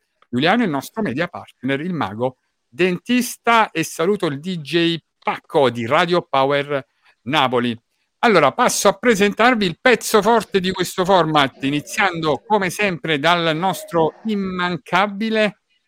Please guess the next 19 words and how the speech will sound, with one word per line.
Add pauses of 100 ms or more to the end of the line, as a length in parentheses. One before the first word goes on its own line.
(100)
eccolo
qua,
inarrestabile,
poeta,
filosofo,
scrittore, (440)
intellettuale,
educatore,
formatore,
pensatore,
esperto
di
etica,
maestro
di
vita,
storico,
consulente
filosofico,